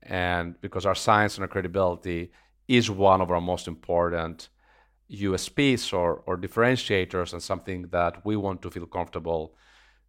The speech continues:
to, to stand behind before we promise some-, somebody, uh, that. But I do believe in general that with more data, A I, and science, the role of food around certain of the conditions that you mentioned is really instrumental and will have a big impact.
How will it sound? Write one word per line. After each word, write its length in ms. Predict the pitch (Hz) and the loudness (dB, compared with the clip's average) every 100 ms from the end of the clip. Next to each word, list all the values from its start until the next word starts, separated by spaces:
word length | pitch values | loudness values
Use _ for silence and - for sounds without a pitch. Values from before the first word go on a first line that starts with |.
| _ _ | _ _
to, 400 | - 101 90 82 - _ | -6 -2 -2 -2 -8 _
to 80 | - | -14
stand 320 | - 127 120 | 4 6 6
behind 480 | 101 87 90 87 82 | 4 4 4 2 -2
before 340 | 87 - 87 | -10 -4 -4
we 100 | 82 | -4
promise 300 | 78 87 82 | -4 -4 -4
some-, 300 | - 80 80 - | -6 -8 -8 -12
somebody, 540 | - 85 82 80 78 - _ _ - | -10 -6 -4 -4 -8 -10 _ _ -6
uh, 220 | 85 80 - | -4 -4 -4
that. 260 | - 73 - - | -4 -4 -8 -2
But 160 | 107 | 2
I 100 | 107 | 4
do 220 | 104 123 | 4 4
believe 280 | 123 113 104 | 4 4 2
in 100 | 98 | -2
general 640 | 87 98 104 113 117 117 - - | 0 2 4 4 4 2 -4 -2
that 300 | 90 - - | 0 -2 -8
with 160 | 90 | -6
more 160 | 98 95 | -4 -2
data, 320 | 90 92 90 | 0 -2 0
A 160 | 90 87 | 0 2
I, 80 | 85 | 0
and 100 | 85 | 0
science, 460 | 113 101 90 - - _ _ - - - - - - | 0 0 -2 -6 -18 _ _ -20 -20 -20 -20 -20 -4
the 200 | 117 104 | 2 8
role 260 | 110 117 | 10 10
of 80 | 110 | 8
food 320 | - 110 117 | 2 2 4
around 360 | 110 98 95 92 | 4 4 4 0
certain 280 | - 98 92 | -2 -2 -2
of 60 | |
the 60 | 85 | -10
conditions 440 | - 92 92 90 | -10 -6 -4 -4
that 100 | 87 | -6
you 100 | 90 | -4
mentioned 540 | 95 104 98 95 85 85 _ _ _ _ - | -2 -4 -4 -6 -6 -8 _ _ _ _ -4
is 480 | 110 98 - - - _ - | -2 -2 -4 -10 -16 _ -8
really 280 | 101 101 95 | -2 0 0
instrumental 720 | 92 - 92 90 85 85 82 | -4 -6 -4 -4 -2 -4 -4
and 100 | 90 | -6
will 140 | 85 | -4
have 140 | 82 82 | -4 -6
a 40 | |
big 180 | 80 80 | -6 -6
impact. 440 | 78 - - - | -6 -8 -14 -16